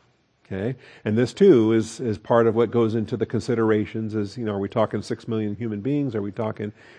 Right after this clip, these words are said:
what are we talking about related to the nation? They did keep three, two and a half of the tribes, the women and children and old people. Uh, they're not crossing, but still, you have a significant number of people that are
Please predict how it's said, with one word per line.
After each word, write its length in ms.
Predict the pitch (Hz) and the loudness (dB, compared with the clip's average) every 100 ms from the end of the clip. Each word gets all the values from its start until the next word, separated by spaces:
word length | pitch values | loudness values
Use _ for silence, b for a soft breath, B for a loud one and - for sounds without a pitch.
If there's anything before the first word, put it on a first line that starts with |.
| b | b
what 100 | 113 | 2
are 60 | 131 | 4
we 80 | |
talking 320 | 127 156 143 120 | 4 4 4 2
about 320 | 110 92 - _ | 2 -2 -6 _
related 500 | 110 110 110 107 107 | -4 0 2 0 -2
to 480 | - 117 110 110 117 | -2 0 2 0 -4
the 120 | 101 104 | -6 -2
nation? 520 | 117 120 - 113 101 b b b | 0 -2 -4 -16 -20 b b b
They 100 | 117 | -4
did 220 | 110 120 - | 2 2 4
keep 280 | 135 117 - _ _ | 2 2 -2 _ _
three, 300 | - 135 135 | 0 2 2
two 220 | - 156 | 4 4
and 80 | 131 | 6
a 40 | |
half 180 | 139 131 | 4 0
of 40 | 123 | -2
the 40 | |
tribes, 540 | 117 135 123 127 120 - | 2 8 10 8 6 2
the 200 | 113 110 | 4 4
women 300 | 120 120 107 | 4 0 -2
and 100 | 101 | 0
children 360 | 131 123 120 | 0 2 0
and 100 | 104 | 2
old 160 | 117 113 | 2 2
people. 420 | 127 120 123 123 b b b b 104 | 0 2 0 0 b b b b -6
Uh, 140 | 101 | 0
they're 200 | 101 151 | 4 4
not 140 | 127 113 | 4 -2
crossing, 560 | 117 107 98 117 123 | 0 0 0 -4 -4
but 200 | 107 101 - _ _ _ _ | -2 -2 -4 _ _ _ _
still, 480 | - 151 123 104 110 | 2 6 6 4 0
you 140 | 120 104 | -6 -2
have 140 | 104 | -2
a 40 | |
significant 560 | 98 117 110 127 117 117 | -2 -2 -2 -2 0 -2
number 280 | 117 110 110 | 0 0 0
of 100 | 107 | 0
people 340 | 117 107 104 | -2 0 0
that 120 | 101 101 | 0 -4
are 240 | 101 | -6